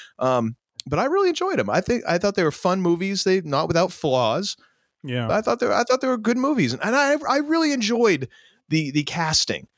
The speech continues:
Speaker 1: I, I, I literally had no problems with any of the cast choices in those, in those movies.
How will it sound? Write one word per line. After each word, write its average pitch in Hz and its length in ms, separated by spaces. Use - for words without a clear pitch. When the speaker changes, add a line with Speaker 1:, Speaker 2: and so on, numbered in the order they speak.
Speaker 1:
I, 165 160
I, 147 100
I - 20
literally 185 560
had 143 400
no 175 800
problems 131 600
with 117 200
any 185 400
of 135 160
the 131 80
cast 135 420
choices 113 640
in 151 220
those, 131 440
in 143 140
those 131 180
movies. - 480